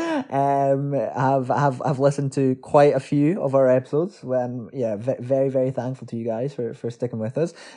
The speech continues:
and, yeah, like, if, if anyone of you guys, like, the only, the only thing, well, the only place where we draw a line, and we're like, "No, you're not coming on," if you're not, you know, even s-, you're not, if you're not even slightly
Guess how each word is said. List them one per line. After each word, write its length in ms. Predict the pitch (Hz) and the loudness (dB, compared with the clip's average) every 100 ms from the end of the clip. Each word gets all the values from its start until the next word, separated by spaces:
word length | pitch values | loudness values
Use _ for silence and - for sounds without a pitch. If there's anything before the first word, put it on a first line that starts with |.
| - | -2
and, 180 | 131 139 | 2 8
yeah, 240 | 220 156 | 10 10
like, 260 | 117 131 123 | 8 4 4
if, 260 | 151 151 151 | 6 6 8
if 180 | 160 | 6
anyone 320 | 160 180 185 151 | 8 8 8 6
of 100 | 139 | 6
you 140 | 127 | 4
guys, 400 | 120 117 151 156 | 4 4 4 6
like, 180 | 135 135 | 4 6
the 120 | 165 | 8
only, 460 | 196 202 190 160 - - - | 8 8 6 4 0 -20 -4
the 120 | 151 208 | 8 8
only 240 | 226 220 | 10 6
thing, 240 | 226 175 | 6 4
well, 120 | 147 160 | 6 6
the 80 | |
only 200 | 190 240 | 6 6
place 200 | 226 220 | 6 4
where 100 | 220 208 | 4 2
we 140 | 208 | 2
draw 200 | 202 202 | 2 2
a 20 | |
line, 340 | 190 160 107 107 | 4 0 -2 -6
and 120 | 131 | -4
we're 100 | 127 | 0
like, 140 | 123 | 2
"No, 220 | 156 208 170 | 6 8 8
you're 100 | 151 | 6
not 180 | 170 - | 2 4
coming 220 | 190 156 | 2 2
on," 260 | 131 110 104 _ _ _ - | 0 -2 -6 _ _ _ -8
if 140 | 127 | -4
you're 120 | 123 117 | -2 0
not, 440 | 123 123 120 - 135 | 2 6 6 4 -2
you 100 | 110 | -6
know, 240 | 92 95 - | -6 -10 0
even 280 | 202 220 180 | 2 4 2
s-, 120 | 175 | -2
you're 320 | 180 170 180 | -2 4 8
not, 240 | 202 196 | 8 8
if 100 | 175 | 8
you're 140 | 180 190 | 8 8
not 180 | 233 220 | 10 8
even 180 | 202 202 | 6 4
slightly 600 | 185 202 196 190 190 | 6 6 8 6 4